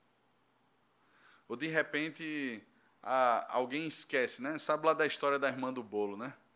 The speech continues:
A irmã do bolo resolveu fazer um bolo pro aniversário da igreja, fez um bolo maravilhoso, né?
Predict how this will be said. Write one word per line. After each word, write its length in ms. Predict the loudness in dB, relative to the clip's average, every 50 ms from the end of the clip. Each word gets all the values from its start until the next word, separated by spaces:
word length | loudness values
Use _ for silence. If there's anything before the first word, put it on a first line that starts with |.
| _ _ _ _ -20 -20 -20 -20 _ _ _ _
A 80 | -10
irmã 240 | -8 -6 -4 -4 -4
do 100 | -4 -8
bolo 680 | -6 -2 0 2 2 2 0 0 -2 -2 -2 -4 -6 -12 _
resolveu 360 | -12 -10 -8 -8 -6 -6 -6 -4
fazer 280 | -2 -2 -2 -2 -4
um 120 | -6 -6 -6
bolo 360 | -6 -2 -2 0 -2 -2 -4
pro 120 | -4 -6
aniversário 520 | -6 -2 -2 -2 -2 -2 -2 -2 -2 -2 -2
da 120 | -6 -6
igreja, 640 | -6 -8 -8 -6 -4 -2 -2 -4 -4 -6 -10 -12 -14 -18 _ _ _ _ _ _
fez 240 | _ -6 -6 -4 -4
um 120 | -4 -6 -4
bolo 300 | -2 0 0 0 0 -2
maravilhoso, 1040 | 0 0 2 2 2 2 0 0 -2 -4 -8 -6 -4 -4 -4 -4 -6 -8 -10 -12
né? 180 | -12 -14 -14